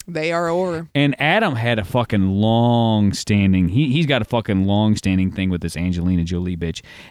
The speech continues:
Speaker 2: And I'll give you Tomb Raider era. Yeah, yeah, she was hot. That, that, that movie where she played, uh, the model. What was the name of that?
Speaker 1: Uh, Gia?
Speaker 2: Yeah, I
Speaker 1: Oh,
Speaker 2: dug
Speaker 1: she
Speaker 2: that
Speaker 1: was
Speaker 2: chick.
Speaker 1: very hot in that movie.
Speaker 2: She's a great actress,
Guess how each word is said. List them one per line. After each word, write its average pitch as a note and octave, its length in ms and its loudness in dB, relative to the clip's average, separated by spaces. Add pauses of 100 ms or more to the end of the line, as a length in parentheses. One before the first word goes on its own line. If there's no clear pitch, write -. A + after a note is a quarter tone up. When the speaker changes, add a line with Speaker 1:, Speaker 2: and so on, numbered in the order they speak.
Speaker 2:
And A3 100 -2
I'll D4 100 0
give A#3+ 220 0
you A3+ 80 0
Tomb G3+ 360 2
Raider G#3 260 2
era. G3 360 0
Yeah, B3 300 0
yeah, F3 260 0
she G#3 180 -2
was B3 140 2
hot. G3+ 280 -2
That, C3 160 0 (120)
that, B2 220 0
that B2+ 200 0
movie C#3+ 300 2
where C#3 140 0
she B2 140 -2
played, C3 560 0
uh, A2 320 2 (1200)
the A#2 60 0
model. A2+ 600 4
What F#3 160 2
was A#3 140 0
the G3+ 80 0
name G#3+ 200 2
of G#3+ 60 2
that? G#3+ 240 2
Speaker 1:
Uh, A3+ 240 -2
Gia? G#3+ 400 -8 (320)
Speaker 2:
Yeah, C#3+ 380 0 (100)
I E3+ 140 -2
Speaker 1:
Oh, C#4 80 0
Speaker 2:
dug B3+ 180 0
Speaker 1:
she A#3 60 -6
Speaker 2:
that G3+ 100 2
Speaker 1:
was E3+ 100 -4
Speaker 2:
chick. A3+ 140 -2
Speaker 1:
very A#3+ 160 -2
hot F3+ 240 -6
in F#3 40 -12
that D#3+ 160 -10
movie. C3 300 -10 (480)
Speaker 2:
She's G#3 220 0
a F#3+ 60 0
great A3 320 2
actress, E3+ 600 0